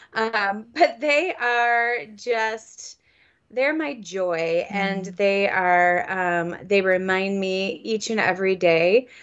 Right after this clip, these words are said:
Speaker 1: of the love that the Father, our Heavenly Father, has for us
Speaker 2: Mm.
Speaker 1: because of how much I love them. I, like, the love that God has for us, I can't even imagine how much more.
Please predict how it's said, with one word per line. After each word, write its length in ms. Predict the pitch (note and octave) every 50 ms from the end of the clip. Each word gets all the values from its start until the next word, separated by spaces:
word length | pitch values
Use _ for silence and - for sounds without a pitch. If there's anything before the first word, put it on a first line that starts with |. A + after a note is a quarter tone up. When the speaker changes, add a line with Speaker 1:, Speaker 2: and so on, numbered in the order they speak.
| - _ -
Speaker 1:
of 260 | - G3 G3 F#3 -
the 140 | G3+ F#3+ F3+
love 340 | F3 F3+ F3 F3 F3+ F3+ F3
that 200 | F#3 F3+ F3+ -
the 60 | E3+
Father, 480 | - _ _ F3 F3 F3 F3+ F#3 E3+ D#3+
our 120 | - F3 E3+
Heavenly 440 | - - G3+ F#3+ F#3+ F#3+ F#3 E3+
Father, 320 | E3 - E3 D#3+ D#3+ E3 E3
has 320 | E3+ E3+ D#3+ D#3 D#3 -
for 180 | - - E3 -
us 280 | E3+ D#3 C#3+ D3 - G#3
Speaker 2:
Mm. 40 | G3+
Speaker 1:
because 280 | G3+ F#3+ F3+ F3 E3+
of 100 | E3+ D#3+
how 160 | - - F3+
much 240 | F3 F3 E3+ E3 -
I 80 | D#3+ D#3
love 300 | D#3 D#3 D3+ C#3+ D3 -
them. 180 | D3+ C#3+ D3 D3+
I, 200 | D#3 E3+ F#3+ G#3 - - - - - _ -
like, 260 | F#3+ F#3 - G#3 - -
the 220 | A3 G#3 A#3+ A3+
love 340 | A3 A3+ B3 B3+ C4 B3+ A#3
that 260 | G#3+ G#3+ G3 - -
God 280 | - G#3 G3+ G3+ G#3 G#3
has 300 | F#3 F#3 E3+ E3 D#3+ -
for 140 | - F3+ D#3+
us, 280 | D#3 D3+ E3 D#3+ -
I 80 | - F#3+
can't 260 | - - - A#3+ A#3 A3+
even 200 | G#3+ F#3 F3 F3
imagine 420 | E3 E3+ E3+ E3 E3 D#3+ E3 D#3+
how 380 | D#3 - - F#3 F#3 F#3 F#3+ F#3+
much 380 | G3 F#3+ F3 E3+ F3 - - F#3+
more. 720 | F#3 F#3 F#3+ G3+ A3+ A#3 B3 C#4+ C#4+ A3 F3+ D#3+ C#3+ -